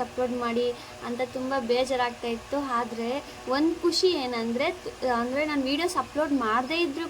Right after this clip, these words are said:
ಕೂಡ ಸಬ್ಸ್ಕ್ರೈಬ್ ಆಗ್ತಿದ್ರು, ವ್ಯೂಸ್ ಕೂಡ ಚೆನ್ನಾಗಿ ಬರ್ತಿದೆ. So, ತುಂಬ ಕಾಯ್ತಾ ಇದ್ದೆ ಡೆಲಿವರಿ ಯಾವಾಗಾಗುತ್ತೆ, ನಾನು ವೀಡಿಯೋಸ್ ಯಾವಾಗ ಅಪ್ಲೋಡ್ ಮಾಡ್ತೀನಿ ಅಂತ ತುಂಬ ಕಾಯ್ತಾ ಇದ್ದೆ. ಇವಾಗ ಟೈಮ್ ಬಂತು, ಇವಾಗ ಎಲ್ಲ ಕೂಡ ಆಯಿತು, ನಾವು ತುಂಬ ಆರಾಮಾಗಿದ್ದೀವಿ.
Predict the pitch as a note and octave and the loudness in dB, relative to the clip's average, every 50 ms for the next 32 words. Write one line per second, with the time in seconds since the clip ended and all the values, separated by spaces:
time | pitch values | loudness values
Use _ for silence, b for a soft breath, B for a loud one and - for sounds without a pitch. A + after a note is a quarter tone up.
0 | F4 E4+ E4+ F#4 F4+ D#4+ C#4 - - - C4 C4 C4 A#3 A#3+ A#3+ A3+ - B3 A#3+ | 0 0 0 0 0 -2 -4 -6 -6 -4 -4 -2 -2 -2 -2 -4 -4 -4 -4 0
1 | A3+ B3 B3+ B3+ B3 C4+ D4 D#4 D#4 - - C#4+ C#4 C#4 - C4+ B3+ A#3+ A#3+ A#3+ | 2 2 2 2 2 0 -2 -2 -4 -4 -2 -2 -2 -2 -2 -4 -4 -4 -4 -4
2 | A3+ A3+ A3+ - A#3+ A#3 A3+ B3+ C#4 C#4+ B B B B F#4+ F4 E4 D4 - - | -4 -4 -4 -4 -4 -2 -2 -2 -2 -4 B B B B -8 -8 -8 -8 0 4
3 | C#4+ C#4+ C#4+ C#4 - - C4+ C4+ C#4+ D4+ D#4 F#4+ G4 F#4+ F4+ E4 D#4+ E4 D#4+ - | 6 6 6 4 2 -2 0 2 4 6 8 8 6 6 4 0 -2 -2 -2 -2
4 | E4 D#4+ D#4+ C#4+ C#4 D#4 D#4 B3+ C#4 C4 B3 B3+ C4 C4 C#4 C4+ A#3+ A#3 A#3+ B3 | -2 -2 -2 -2 -4 -4 -4 -4 -4 -2 -2 0 0 0 2 2 2 2 0 0
5 | A#3+ B3 A#3+ A#3 A#3 A#3 A3+ - A#3 A3+ A3+ A#3 A3+ A3+ B B B B - - | 0 0 0 0 -2 -4 -4 -4 -4 -4 -2 -2 -4 -4 B B B B -12 -10
6 | B3 B3 A#3+ B3 B3+ C#4 C#4+ D4 D4+ D4+ - A#3+ A3 A#3 A#3+ C4 C4+ D4+ D4 C4+ | -8 -6 -4 -2 -2 -2 0 0 -2 -2 -2 -4 0 2 2 2 2 0 -2 -4
7 | B3+ - A#3+ B3 B3 A#3 B3 B3 A#3 A#3 A3+ - A#3+ A#3 A#3 A3+ A3+ A#3 A3+ C#4 | -4 -2 -2 -2 -2 -2 -4 -4 -6 -6 -6 -4 -2 -2 -2 -2 -2 -4 -4 -6
8 | C#4+ - C4 B3 B3 B3 C4 C#4 C#4 - B3+ G#3 G#3+ A#3 A3+ - A3+ A3+ A3 G#3+ | -6 -6 -8 -8 -4 -4 -4 -4 -4 -4 -4 -4 -2 -4 -4 -4 -4 -6 -4 -4
9 | A3+ B3+ - - D4+ D4 D4+ E4 E4+ E4 - C4+ B3+ C4 C#4 C#4 A#3+ B3 A3+ A3+ | -4 -4 -4 -4 -2 -2 -2 -2 -2 -2 0 0 2 2 2 2 0 0 -2 -2
10 | A3+ - C4+ D#4 F4 B B B B B - - C4 C4+ C4 C#4 C4+ A3 B3 A#3+ | -2 -2 -2 -2 -2 B B B B B -6 -2 -2 0 0 0 0 0 0 0
11 | A#3+ B3 C4 D4+ D#4+ D#4 D4+ C4+ C4 C4 C4+ C#4+ C#4 B3 A#3+ A#3+ B3 A#3+ - C#4 | 0 0 0 0 0 0 -2 -2 -2 -2 -2 -2 -2 -2 -2 -2 -4 -6 -6 -4
12 | C4 B3+ A#3+ B3 A#3+ B3+ A#3+ A#3+ B3+ C4 B3+ B3 A#3 A3 A3+ A#3 B3 C4 C#4 C#4 | -4 -4 -4 -4 -4 -4 -2 0 0 -2 -2 0 0 0 2 2 2 2 2 0
13 | C4 B3 A3+ A#3 - G3+ G#3 G#3+ A#3+ | -2 -4 -4 -6 -4 -4 -2 -2 -2